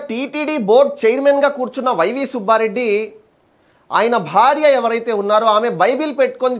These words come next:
తిరుగుతుంది అన్న విషయానికి వస్తే, ఒకవేళ ఆ పదవిలో ఆమె లేదనుకోండి, అది ఆమె వ్యక్తిగతం. నువ్వు దేవాలయానికి వెళ్ళు, చర్చిలోకి వెళ్ళి ప్రే చేయి, అదేవిధంగా నువ్వు మస్జిద్లలో ప్రార్థనలు చేయి. కానీ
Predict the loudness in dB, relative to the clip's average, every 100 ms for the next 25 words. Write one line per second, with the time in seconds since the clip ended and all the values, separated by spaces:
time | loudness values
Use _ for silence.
0 | -6 -8 -8 -8 -6 -8 -6 -4 -2 -4
1 | -2 -2 0 -4 -4 -2 -2 -2 -8 -18
2 | _ _ _ _ -8 -2 4 4 4 2
3 | 2 2 2 0 2 4 4 4 2 2
4 | 2 2 0 -4 -4 -8 -10 _ _ _
5 | _ _ 0 2 4 4 2 0 0 0
6 | 0 -8 -14 _ _ _ _ _ _ _
7 | _ -6 -2 4 6 8 6 2 -6 -8
8 | -2 4 4 4 -2 -2 -2 0 -2 -4
9 | -12 _ -6 -6 -2 -2 -2 -2 -4 -4
10 | -4 -4 0 -2 -2 _ _ -4 0 0
11 | 0 0 2 4 2 -2 -14 -4 -2 2
12 | 0 0 0 2 2 2 0 -4 -12 _
13 | _ _ _ 0 2 2 0 -2 -12 -18
14 | _ _ _ _ -2 0 0